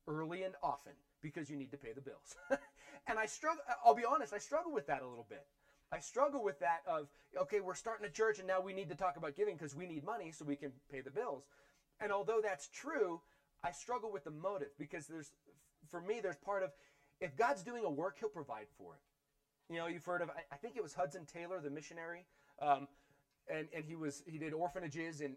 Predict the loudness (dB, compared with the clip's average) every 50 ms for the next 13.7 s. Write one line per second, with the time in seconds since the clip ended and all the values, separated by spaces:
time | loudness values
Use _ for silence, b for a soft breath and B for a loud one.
0 | -6 -8 -8 -6 -6 -10 -14 -18 -20 _ _ _ _ _ _ _ _ -10 -10 -8
1 | -8 -10 -12 -14 -8 -4 -4 -4 -2 -4 -6 -8 -8 -10 -14 -20 b b b b
2 | b b b b b _ -8 -6 -4 -4 -4 -6 -6 -8 -10 -12 -12 -16 _ -14
3 | -12 -10 -8 -4 -2 -2 0 0 -2 -6 -6 -6 -6 -6 -6 -8 -10 -12 -14 -12
4 | -10 -10 -10 -10 -12 -14 -20 _ _ _ _ _ _ _ _ _ _ _ -8 -8
5 | -6 -4 -4 -6 2 2 2 2 2 0 0 0 0 0 -2 -6 b b b b
6 | -8 -8 -4 -2 -2 -2 -2 -2 -2 -2 -2 -4 -6 -10 -8 -6 -4 -4 -4 -6
7 | -8 -4 -4 -4 -4 -4 -4 -2 -2 0 0 0 0 0 0 -2 -2 -2 -2 -2
8 | -2 -4 -4 -6 -6 -8 -12 -12 -18 -18 -16 -16 -14 -14 -16 -16 _ -18 -16 -6
9 | -2 -2 -2 2 2 2 4 4 4 2 B B B B -2 0 2 2 2 0
10 | 2 4 4 4 4 2 -2 -6 -6 -8 -4 -2 0 0 0 -2 -6 -12 -20 -12
11 | -6 -6 -2 -2 0 -2 -2 -4 b b b b b -8 -8 -6 -4 -2 0 0
12 | 0 -2 -4 -6 -6 -6 -4 -4 -4 -4 -2 0 0 0 0 0 -2 -4 -2 -4
13 | -6 -12 -14 -14 -16 -12 0 4 4 6 6 4 2 -4